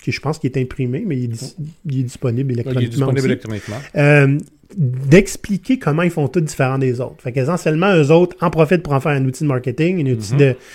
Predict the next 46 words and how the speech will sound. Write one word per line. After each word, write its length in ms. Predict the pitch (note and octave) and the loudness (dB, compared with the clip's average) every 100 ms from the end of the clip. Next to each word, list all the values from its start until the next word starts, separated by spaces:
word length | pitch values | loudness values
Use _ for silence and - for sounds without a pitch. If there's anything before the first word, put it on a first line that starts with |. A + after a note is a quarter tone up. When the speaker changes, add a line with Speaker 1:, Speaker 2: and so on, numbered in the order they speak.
| - - | -20 0
Speaker 1:
de 100 | C3 | 2
propagation, 880 | - E3 C#3+ D#3 C#3 C3 - C#3 A#3 - - - - - _ | 2 2 2 4 4 2 2 0 -2 -12 -20 -20 -20 -20 _
pas 160 | D3+ D3 | 4 6
de 320 | B2 C3 C#3 C#3 _ _ _ _ _ _ _ _ | 6 4 4 0 _ _ _ _ _ _ _ _
Speaker 2:
Propagande. 600 | - G2 F#2 A2+ E3 D#3 C#3+ | -12 -10 -8 -8 -8 -12 -8
Speaker 1:
Voilà. 300 | A2+ D3 G#3+ - - - | -4 -4 -6 -14 -20 2
<laughs> 800 | D#3 - E3 - G3 - G3 F#3+ C3+ | 4 6 4 4 2 2 -2 -2 2
Speaker 2:
Ben, 180 | D3 D3 - _ _ _ - | 2 0 -10 _ _ _ -12
Speaker 1:
Ben, 180 | D3+ E3+ | 0 4
Speaker 2:
dans 140 | F3 D#3 | 4 4
leur 440 | G#3 G3+ - - | 4 4 2 -8
cas, 420 | - B2+ A#2+ E3 D#4+ F4 - | -4 0 2 0 -2 -8 -2
Speaker 1:
ben, 80 | E4 E4 E4 | 4 6 6
Speaker 2:
on 100 | E4 | 6
va 60 | E3+ | 6
en 40 | |
parler 220 | D#3+ D3 | 6 4
tantôt. 280 | C3 A2 A2 - - | 2 -2 -8 -6 2
Speaker 1:
ben, 180 | G#3 G#3 - | 2 2 -2
ouais, 220 | E3+ F3 | 2 2
on 120 | C#3+ C#3 | 2 6
verra, 320 | F3 G3+ C#4 | 6 6 4
mais 300 | G#3 E3+ E3 | 6 4 4
l'idée 280 | D#3+ D#3 F3 | 2 4 6
étant 300 | F#3+ F3 G3 | 6 6 4
que, 100 | G3 D#3+ | 4 4
tu 60 | |
sais, 320 | - F#3+ G3+ - _ _ _ _ _ _ _ _ - | 6 4 4 -4 _ _ _ _ _ _ _ _ -10
euh, 180 | E3 - | -8 -2
ça 140 | - D3 | 0 0
se 60 | |
propage, 420 | - D3 F3+ D#3+ C3+ | 2 4 6 6 4
là, 280 | D3 D3 | 4 2
euh, 260 | C3 A#2+ B2+ | 2 0 0
c'est, 280 | B2+ A#2 A2+ | -2 -6 -6
c'est 80 | B2 | -4
comme 120 | B2 | -4
du 100 | A#2+ | -2
feu 120 | C3+ | -4
d'artifice, 420 | B2+ - - A#3 | -4 -6 -8 -4
là, 100 | D#3 | -4
cette 100 | D#3+ | -4
Speaker 2:
Ouais. 60 | B2 | -4
Speaker 1:
affaire-là, 280 | C3 C3+ D#3+ | -2 -2 0
là, 100 | C#3+ | -2
fait 200 | C3 | -4